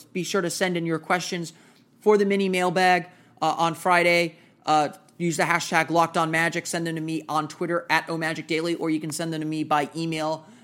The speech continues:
at O Magic Daily at gmail dot com. I appreciate all the support for the podcast, all the listens, and, uh, you know, enjoy whatever jersey that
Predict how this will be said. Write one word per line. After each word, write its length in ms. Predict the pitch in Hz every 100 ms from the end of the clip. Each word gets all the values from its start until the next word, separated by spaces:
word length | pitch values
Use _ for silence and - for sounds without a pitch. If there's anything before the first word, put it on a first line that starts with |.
| -
at 160 | 160 156
O 100 | 170
Magic 340 | 165 156 151 151
Daily 380 | 156 156 156 156
at 220 | 147 -
gmail 480 | 135 156 156 147 143 - _
dot 280 | 160 156 -
com. 460 | - 156 151 151 143 - _ -
I 80 |
appreciate 420 | 156 175 175 190 180
all 140 | 185
the 100 | 190
support 320 | 180 180 190 180
for 80 |
the 60 | 170
podcast, 520 | 170 180 175 175 170 -
all 140 | 175
the 60 | 175
listens, 520 | 175 170 185 175 156 -
and, 340 | 160 160 156 - - - - -
uh, 300 | - 160 156 - - _ _ _ _ _ _ _
you 120 | 156
know, 240 | 160 151 120 117
enjoy 680 | - 160 151 180 180 180 165 - _ -
whatever 340 | 160 175 170
jersey 460 | 147 165 156 165 156
that 340 | 156 147 -